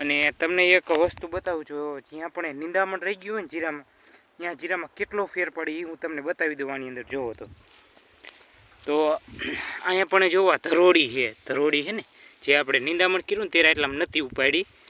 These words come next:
એટલે અહીંયા જો નો ખાતર જીરાને લાગે કે નહીં કાંઈ, જીરું થઈ ગયું હાવ પીરું જો. અહીંયા પણ એ કોઈ ખાતર પણ લાગે નહીં અને ધરોડી એને પૂરા પોષક તત્વો મળવા દે નહીં. એટલે જો આ બધું છે ને જીરું થાય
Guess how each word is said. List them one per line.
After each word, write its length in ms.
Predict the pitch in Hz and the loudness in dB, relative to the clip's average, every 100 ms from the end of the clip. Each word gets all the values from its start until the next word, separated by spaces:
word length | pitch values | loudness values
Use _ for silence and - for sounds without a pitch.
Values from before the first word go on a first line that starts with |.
| - - | -14 -8
એટલે 180 | 143 160 | -6 0
અહીંયા 280 | 190 202 190 | 4 4 4
જો 160 | 196 | 2
નો 200 | 170 185 | 2 2
ખાતર 380 | 190 - 202 202 | 2 2 4 4
જીરાને 340 | 190 180 196 190 | 2 2 2 4
લાગે 400 | 185 196 190 202 208 _ _ _ - | 6 6 4 -2 -4 _ _ _ -6
કે 80 | 151 | -2
નહીં 220 | 170 175 | 0 -2
કાંઈ, 300 | - 190 139 _ _ _ | 2 2 0 _ _ _
જીરું 260 | - 180 180 | -4 -2 -2
થઈ 140 | - 190 | 0 0
ગયું 140 | 175 165 | 0 -2
હાવ 100 | 143 | -2
પીરું 240 | 180 160 131 | -2 -2 -4
જો. 140 | 151 143 - | -6 -6 -10
અહીંયા 300 | 143 170 165 | -4 -2 0
પણ 120 | 175 | -2
એ 80 | 170 | -2
કોઈ 280 | - 175 170 | -2 -2 -2
ખાતર 420 | - - - 185 - | -4 -6 0 0 0
પણ 140 | 170 156 | 0 4
લાગે 220 | 170 165 | 4 4
નહીં 180 | 175 170 - - - - _ 139 | 0 -2 -10 -20 -20 -20 _ -8
અને 180 | 139 139 139 143 - _ _ - - - _ _ _ _ - - - | -6 -2 -4 -6 -16 _ _ -20 -20 -20 _ _ _ _ -20 -20 -8
ધરોડી 380 | 160 170 185 185 | 0 4 6 4
એને 120 | 185 165 | 4 0
પૂરા 260 | - 180 170 | 0 2 2
પોષક 280 | 180 196 190 | 0 -2 -2
તત્વો 340 | - 180 160 156 | 0 0 0 0
મળવા 340 | 165 175 170 156 | 2 4 4 4
દે 80 | 160 - - | -2 -4 -4
નહીં. 300 | 170 190 160 _ - _ _ | 0 0 -2 _ -20 _ _
એટલે 180 | - 147 147 | -8 -6 -2
જો 180 | 160 | 0
આ 100 | 165 | 2
બધું 240 | 156 165 160 | 0 -4 -6
છે 80 | 190 | -4
ને 120 | 156 135 131 | -4 -6 -10
જીરું 260 | 156 185 214 | -2 0 0
થાય 300 | - 226 | 2 2